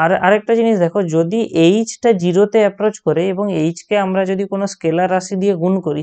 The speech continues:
সেটাও তাহলে জিরোতেই অ্যাপ্রোচ করবে। অর্থাৎ এইচ যদি জিরোতে অ্যাপ্রোচ করে, এটা ইমপ্লাই করে three h by two ও জিরোতে অ্যাপ্রোচ করবে। সেই কারণে আমরা এখানে limit h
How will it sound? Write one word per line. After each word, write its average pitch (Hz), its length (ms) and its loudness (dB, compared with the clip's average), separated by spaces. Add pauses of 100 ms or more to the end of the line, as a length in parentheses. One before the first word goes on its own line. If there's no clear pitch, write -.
সেটাও 202 320 -2
তাহলে 220 180 2 (100)
জিরোতেই 220 380 2
অ্যাপ্রোচ 220 300 0 (100)
করবে। 208 220 -2 (480)
অর্থাৎ 175 280 2 (220)
এইচ 214 200 2 (100)
যদি 233 260 2
জিরোতে 226 340 4
অ্যাপ্রোচ 220 300 0 (100)
করে, 214 180 4 (220)
এটা 185 140 -2 (140)
ইমপ্লাই 202 320 0 (100)
করে 165 160 0 (100)
three 165 200 -2 (220)
h 202 120 -6
by 208 100 2 (100)
two 175 180 -2
ও - 20 2 (120)
জিরোতে 160 320 -2
অ্যাপ্রোচ 139 340 -8
করবে। 139 220 -8 (400)
সেই 165 200 4
কারণে 185 300 2
আমরা 190 180 0
এখানে 196 180 -2 (140)
limit 180 300 -2 (240)
h - 40 -14